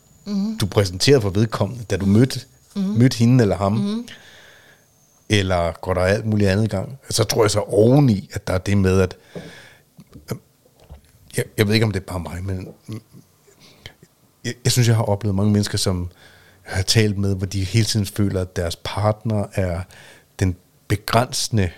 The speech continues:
Speaker 2: altså, der er et dømmende blik hele tiden, som de er
Speaker 1: Mhm.
Speaker 2: bange for,
Speaker 1: Mhm.
Speaker 2: s-, siger til, hvis det er,
Speaker 1: Mhm.
Speaker 2: at de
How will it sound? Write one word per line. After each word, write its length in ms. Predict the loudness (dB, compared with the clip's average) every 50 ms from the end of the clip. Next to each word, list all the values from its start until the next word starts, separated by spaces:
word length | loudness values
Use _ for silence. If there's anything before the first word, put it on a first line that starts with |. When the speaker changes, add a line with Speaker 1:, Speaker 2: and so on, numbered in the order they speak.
| _ _ _ _ _ _ _ _ _ _ _ _ -10
Speaker 2:
altså, 180 | -8 -4 -4 -2
der 100 | 0 0
er 40 | 0
et 220 | 0 -2 _ 2
dømmende 440 | 4 4 6 6 6 6 6 6 4
blik 360 | 0 0 0 2 2 0 -2
hele 240 | -4 0 2 2 2
tiden, 260 | 2 0 -2 -2 -2
som 180 | -2 -2 -2 -2
de 140 | -2 -4 -2
er 40 | -2
Speaker 1:
Mhm. 160 | 0 0 2
Speaker 2:
bange 420 | 2 2 4 4 6 6 6 4 2
for, 440 | 2 2 2 4 4 2 0 -4 -8
Speaker 1:
Mhm. 320 | -6 -4 -2 0 -2 -2 -4 -4 -2
Speaker 2:
s-, 160 | -2 -2 -2 -4 -6 -4
siger 320 | -2 0 2 2 2 2 2
til, 420 | 0 0 2 2 4 4 2 0
hvis 240 | -2 -4 -4 -4 -4
det 140 | 0 0 0
er, 40 | 0
Speaker 1:
Mhm. 80 | 0
Speaker 2:
at 60 | -2 -4
de 140 | -4 -4